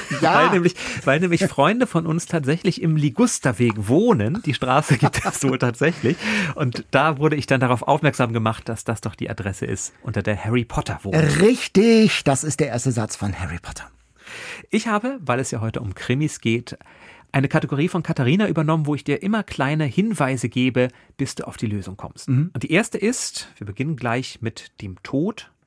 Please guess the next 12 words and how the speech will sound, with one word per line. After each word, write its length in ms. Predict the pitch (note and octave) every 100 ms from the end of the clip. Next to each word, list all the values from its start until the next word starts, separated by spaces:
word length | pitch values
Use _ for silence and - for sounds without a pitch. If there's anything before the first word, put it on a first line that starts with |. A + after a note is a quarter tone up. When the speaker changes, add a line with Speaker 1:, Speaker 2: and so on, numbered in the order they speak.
| -
Speaker 2:
der 320 | A#2+ D#3+ -
eine 340 | B2 A#2 A2 - _ _ -
besonders 540 | G2+ G2 B2 C#3+ -
auffällige 480 | A#2 - F#2+ F#2+ -
Art 240 | F#2 -
und 120 | G#2+
Weise 340 | G2 F#2+ G#2 F#2+
war, 180 | D3+ C3+
nämlich 560 | B2 C#3+ G2+ - - - - - - - _ _ _ _ _ _ -
die 60 | C#3
gesuchte 380 | D3+ A#3+ - C4
Person 440 | A#3 D#3 F2+ F#2+